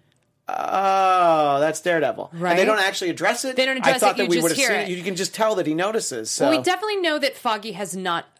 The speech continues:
Speaker 2: told Marcy because
Speaker 1: Right.
Speaker 2: there is that moment in season three where he starts to, and then she's like, "What?"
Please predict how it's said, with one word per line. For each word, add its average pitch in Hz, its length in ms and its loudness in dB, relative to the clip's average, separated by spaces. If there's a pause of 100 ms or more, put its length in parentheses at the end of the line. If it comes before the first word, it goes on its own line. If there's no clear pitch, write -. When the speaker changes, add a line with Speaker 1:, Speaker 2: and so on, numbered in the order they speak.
(380)
Speaker 2:
told 202 400 -4
Marcy 302 540 0
because 226 340 -4
Speaker 1:
Right. 190 80 -2
Speaker 2:
there 208 140 0
is 202 120 -2
that 190 200 -2
moment 180 380 -4
in 190 140 -6
season 180 360 -6
three 180 220 -4
where 165 140 -4
he 180 140 -10
starts 196 460 -2
to, 247 360 -4
and 196 120 -6
then 180 100 -6
she's 175 180 -8
like, 180 120 -6
"What?" 247 240 0